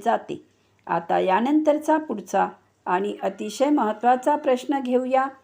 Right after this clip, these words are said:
प्रश्न क्रमांक बारा. आयसीडीएसच्या अंतर्गत कार्यरत असलेल्या कर्मचाऱ्यांची संख्या कोण ठरवते? ऑप्शन आहे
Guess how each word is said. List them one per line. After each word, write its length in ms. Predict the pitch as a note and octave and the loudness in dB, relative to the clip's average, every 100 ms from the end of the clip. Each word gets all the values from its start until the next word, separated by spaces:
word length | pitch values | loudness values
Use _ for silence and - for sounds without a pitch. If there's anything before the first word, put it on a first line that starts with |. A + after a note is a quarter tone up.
| _ _ - | _ _ 0
प्रश्न 400 | G3 F#3+ D#4 E4+ | 0 2 0 0
क्रमांक 520 | D#4 A3+ F#3+ F3+ A3 | 0 0 -2 -2 -2
बारा. 380 | G#3 G#3+ F3+ D3 - _ _ _ _ - | 2 2 2 -4 -14 _ _ _ _ -6
आयसीडीएसच्या 920 | G#3 G3+ G3+ D#4+ D#4 C#4+ A#3+ - A3 - | -2 -2 0 0 4 4 4 2 0 0
अंतर्गत 720 | A3+ G#3+ G#3 F#3+ F#3 F#3+ F#3+ - _ - | -2 -2 2 2 2 0 0 -10 _ -2
कार्यरत 640 | G3+ G#3 A#3+ D#4 D#4 D#4 | 2 2 4 6 6 6
असलेल्या 500 | A3 - A3 G3+ F#3+ | 0 0 -2 2 2
कर्मचाऱ्यांची 1120 | G3 G#3 A#3 D#4 D#4 A3+ G3 F#3+ F#3 G#3 G3+ - _ - | 2 0 2 0 4 2 2 -2 -6 -12 -14 -16 _ -10
संख्या 520 | - F#3 G3 A3+ A#3+ | 0 0 0 2 0
कोण 340 | A#3+ F#3+ F#3+ G#3+ | 0 -6 -8 -4
ठरवते? 540 | B3+ A3+ G#3 F3+ D3+ - _ _ _ - | 0 2 2 -4 -12 -14 _ _ _ 0
ऑप्शन 440 | F#3 F#3 B3 B3+ | 0 0 0 2
आहे 460 | A#3+ A#3 A#3+ B3 | 2 0 -4 -6